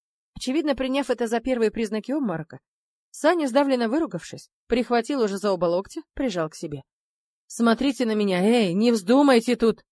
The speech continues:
Я всё ниже опускала голову, пряча от него лицо и пытаясь контролировать дыхание.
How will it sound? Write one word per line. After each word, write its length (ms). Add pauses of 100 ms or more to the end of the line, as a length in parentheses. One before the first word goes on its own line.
(480)
Я 160
всё 140
ниже 220
опускала 440
голову, 340
пряча 300
от 100
него 140
лицо 320
и 80
пытаясь 380
контролировать 640
дыхание. 480